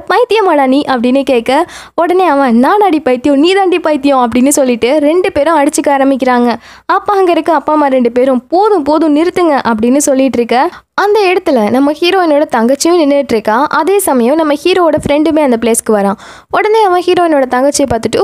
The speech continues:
"ஓ, இந்த பொண்ணு இவங்க ஃபேமிலி தானா?" அப்படின்னு சொல்லி பார்க்கறான். அந்த டைம்ல நம்ம ஹீரோ, "நீங்க என்ன வேணாலும் பண்ணிக்கோங்க, இவளை எனக்கு சுத்தமா பிடிக்கல, இவளை நான் கல்யாணமே பண்ணிக்க மாட்டேன்" அப்படின்னு சொல்லி கத்த,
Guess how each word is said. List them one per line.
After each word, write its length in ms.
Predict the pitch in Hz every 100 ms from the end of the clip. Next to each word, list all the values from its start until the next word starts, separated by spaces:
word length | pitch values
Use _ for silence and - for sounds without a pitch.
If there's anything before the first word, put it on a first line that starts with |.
| 370
"ஓ, 360 | 403 381 269
இந்த 180 | 226 240
பொண்ணு 260 | 226 370 392
இவங்க 260 | 339 359
ஃபேமிலி 320 | 349 311 311
தானா?" 440 | 262 226 220 233 226
அப்படின்னு 240 | 202 226
சொல்லி 300 | 262 254 233 240
பார்க்கறான். 360 | 226 214 208 202 - - -
அந்த 220 | 339 403
டைம்ல 280 | 381 349 359
நம்ம 200 | 349 294
ஹீரோ, 360 | 254 262 220 269 - -
"நீங்க 200 | 247 247
என்ன 260 | 214 269 392
வேணாலும் 340 | 320 269 370
பண்ணிக்கோங்க, 420 | 330 320 320 330 247
இவளை 280 | 233 247
எனக்கு 240 | 262 269 302
சுத்தமா 520 | - 339 - 339 370
பிடிக்கல, 300 | 349 320 330
இவளை 260 | 294 247 254
நான் 160 | 254
கல்யாணமே 480 | 285 320 359 339 339
பண்ணிக்க 340 | 320 311 339
மாட்டேன்" 440 | 311 320 311 320 320
அப்படின்னு 380 | 247 220 240 262
சொல்லி 260 | 285 254
கத்த, 420 | 226 220 220 233